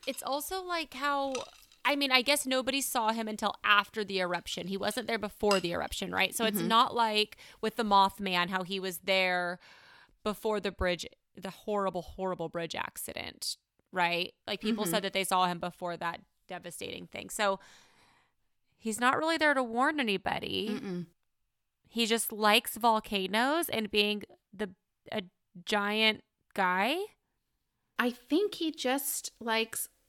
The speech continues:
Speaker 2: long cruises over volcanic activity
Speaker 1: Long
Speaker 2: and a
Speaker 1: walks on
Speaker 2: scenic
Speaker 1: the
Speaker 2: route.
Speaker 1: beach.
Speaker 2: Yeah.
Speaker 1: Yeah.
Speaker 2: He just is, you know, going for a Sunday, uh, stroll about, fly about, I don't know,
Speaker 1: Yeah.
Speaker 2: flap about.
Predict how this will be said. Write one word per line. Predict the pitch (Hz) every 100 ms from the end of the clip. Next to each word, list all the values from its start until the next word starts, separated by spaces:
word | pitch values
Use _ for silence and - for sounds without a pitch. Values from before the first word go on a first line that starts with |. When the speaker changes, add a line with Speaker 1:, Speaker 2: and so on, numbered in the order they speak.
| _ _ _
Speaker 2:
long | 202 202 214 233 247 247 - _ _ -
cruises | - 220 226 269 311 330 339 330 - -
over | 226 226 220
volcanic | 208 202 - 208 214 226
activity | 214 214 - 226 247 277 311 320 - - - - _ _ _ _ _ _ _ _ _
Speaker 1:
Long | 208 202
Speaker 2:
and | 240
a |
Speaker 1:
walks | 214 214
on | 269
Speaker 2:
scenic | 214 202
Speaker 1:
the |
Speaker 2:
route. | 247 403 320
Speaker 1:
beach. | 285 - - - - - -
Speaker 2:
Yeah. | 214 240
Speaker 1:
Yeah. | 247 233 165 160 - _ _ _ _ _
Speaker 2:
He | 254 247
just | 254 247 - 262
is, | 254 - - -
you | 240
know, | 226
going | 233 240 240 254
for | 262
a | 247
Sunday, | 240 233 247 247 240 240 233 - _ - -
uh, | 220 220 220 220 214 - - - - _ _
stroll | - - 214 330
about, | 311 180 - -
fly | - 240 330
about, | 285 165 147 - 214
I | 254
don't | 226
know, | -
Speaker 1:
Yeah. | 311 254
Speaker 2:
flap | 220 277
about. | 262 151 147